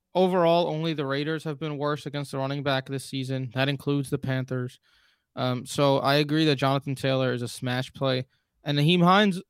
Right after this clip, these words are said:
has flex consideration, of course. Like, there shouldn't be a question as to if he does. Um, in one, two, three, four, four out of the last five weeks, he's been a top twenty-four running back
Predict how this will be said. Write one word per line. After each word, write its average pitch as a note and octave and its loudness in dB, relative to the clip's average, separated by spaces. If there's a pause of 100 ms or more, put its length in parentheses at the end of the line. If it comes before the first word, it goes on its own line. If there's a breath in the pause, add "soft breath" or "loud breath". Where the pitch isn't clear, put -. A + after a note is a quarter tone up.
(240)
has E3 2
flex - 2
consideration, F#3+ 0
of B2 -2
course. - -2 (120)
Like, C#3+ -2
there D3 2
shouldn't E3+ -2
be E3 0
a D#3 2
question D#3 -2
as C3+ -4
to C3+ -4
if C#3 -4
he C#3 -6
does. C3 0 (800)
Um, C3 0
in C3+ -2
one, D#3 2
two, E3+ -2
three, C#3+ -2 (340 soft breath)
four, F#3 8
four - 4
out F3+ 10
of E3 4
the C#3 2
last C#3 4
five D#3 4
weeks, E3+ 0
he's C#3 -10
been D3+ -2
a C#3+ -2
top D3+ -2
twenty-four D3 -4
running C3+ -2
back C3+ -2